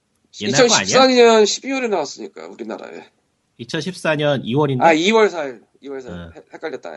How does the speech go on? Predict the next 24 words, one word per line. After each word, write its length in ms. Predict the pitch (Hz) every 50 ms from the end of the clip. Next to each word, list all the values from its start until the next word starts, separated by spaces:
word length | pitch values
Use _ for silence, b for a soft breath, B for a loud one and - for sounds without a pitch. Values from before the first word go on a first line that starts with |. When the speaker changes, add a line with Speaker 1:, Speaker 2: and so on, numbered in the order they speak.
| 85 85
Speaker 2:
예. 80 | 73 69 65 - _ _ _ _
Speaker 1:
좀 120 | - 156
된 140 | 139 107 92 101
거네. 340 | 131 123 98 95 104 - _
일 140 | - 120 143
년 120 | 156 156
조금 220 | - 156 143 143 120
안 100 | 90 92
된 140 | 101 101 95
거네. 220 | 90 90 104 110
예, 140 | 98 104 110 -
책은 280 | - - 233 262 247
이 40 | 165
정도면 240 | 175 185 180 185 185
신간이죠. 540 | - 208 196 208 214 190 127 - - 139 135 - - -
예. 180 | 90 90 90 - _ _ _ _ _ _ _ _ -
Speaker 2:
이 160 | - 143 160
년은 300 | 196 220 220 214 214 196
Speaker 1:
음. 20 |
Speaker 2:
안 120 | 156 135 139
됐고, 220 | 160 165 - 175
일 160 | 156 147 143
년은, 280 | 147 156 151 156 156 - _ _
일, 180 | - - 175